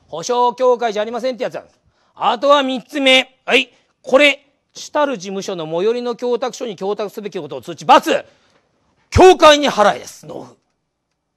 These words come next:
協会に。必ず間に協会が絡むんですよ。保証協会の制度の時は。業者に供託書行って行為はないです。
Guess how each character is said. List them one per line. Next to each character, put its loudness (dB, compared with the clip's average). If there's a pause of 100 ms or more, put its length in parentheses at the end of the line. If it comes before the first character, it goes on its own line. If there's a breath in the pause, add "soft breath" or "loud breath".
(120)
協 -12
会 -12
に。 -20 (360 soft breath)
必 -2 (380)
ず 0
間 0
に -8
協 -8
会 -4
が -4
絡 -6
む -10
ん -16
で -20
す -20
よ。 -20 (420)
保 -10
証 -6
協 -6
会 -10
の -16
制 -14
度 -14
の -18
時 -20
は。 -20 (400)
業 2
者 -2
に -8
供 -2
託 -6
書 -4
行 -4
っ -20
て -8
行 0
為 2
は 0
な 2
い -2
で -12
す。 -20